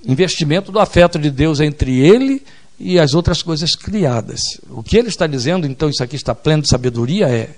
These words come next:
"Eu sou tão insignificante", ou, O que eu estou vendo é tão glorioso. E Paulo usa muito essa expressão, as gló-, a glória das estrelas.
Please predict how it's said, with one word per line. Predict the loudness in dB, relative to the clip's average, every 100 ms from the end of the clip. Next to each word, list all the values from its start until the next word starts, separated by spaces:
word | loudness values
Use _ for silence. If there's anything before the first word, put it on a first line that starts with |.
| -10
"Eu | -4
sou | -4 -2
tão | 0
insignificante", | 0 -2 -6 -8 -2 -2 -2 8
ou, | 10 10 6 -4 -16 -20 -20 -20 -20 -20 -20 -20 -20 -20 -10
O | -6
que | 2
eu | 4
estou | 4 4 2
vendo | 2 -2 -2 -8 -16 -20 -20 -8 -8
é |
tão | 2 4 6
glorioso. | 8 6 8 10 10 8 4 -4 -14 -16 -20 -20 -20 -20 -20 -20 -20 -20 -14
E | -12
Paulo | 4 6 8 6
usa | 4 0
muito | -2 -4
essa | -4 -4
expressão, | -6 -6 -2 0 0 -2 -10
as | -6 -4 0
gló-, | 6 8 8
a | 2
glória | 2 6 6 6
das | 0 -2
estrelas. | -2 -6 -2 -2 -2 -4 -12 -14